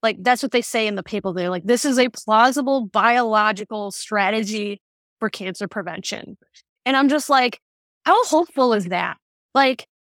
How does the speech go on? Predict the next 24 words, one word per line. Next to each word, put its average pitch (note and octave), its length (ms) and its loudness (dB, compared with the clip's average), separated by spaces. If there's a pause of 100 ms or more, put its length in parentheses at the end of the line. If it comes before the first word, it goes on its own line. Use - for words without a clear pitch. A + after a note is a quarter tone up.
to E4 80 0
give E4 400 4 (520)
the - 160 2
a-, C4+ 140 4 (400)
the B3 140 0
average C4+ 380 2
person G3+ 640 -6 (180)
who C4 160 2
might B3+ 320 2
be, A#3+ 320 -2 (460)
you A3+ 100 -4
know, G3+ 240 -2 (280)
very C4 360 2
concerned B3 580 2
with A3+ 180 -2
the, A3 280 0
their G#3 160 2
personal A3 460 -2
development G3+ 540 0
of F3+ 120 -16
breast G3 240 -2
cancer, F3 500 -8 (440)
to, B3 280 4
to, A#3 280 2